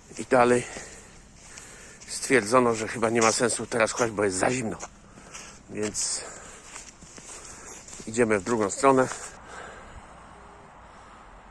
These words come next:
Jeszcze dogrywamy tu z tej strony. Tam jest ta śluza,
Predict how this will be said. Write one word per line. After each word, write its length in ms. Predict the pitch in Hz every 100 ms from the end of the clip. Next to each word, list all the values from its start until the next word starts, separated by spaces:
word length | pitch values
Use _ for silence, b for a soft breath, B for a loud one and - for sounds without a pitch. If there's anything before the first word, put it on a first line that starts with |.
| - - - - - - - - - - - - - - - - - - - - - - - - -
Jeszcze 220 | 143 -
dogrywamy 480 | 147 135 135 139 117
tu 140 | -
z 80 | 104
tej 140 | - 165
strony. 380 | - 185 185 170 - - - - B B B B B B -
Tam 240 | - 135 123
jest 140 | 107
ta 100 | 113
śluza, 560 | 101 131 131 139 175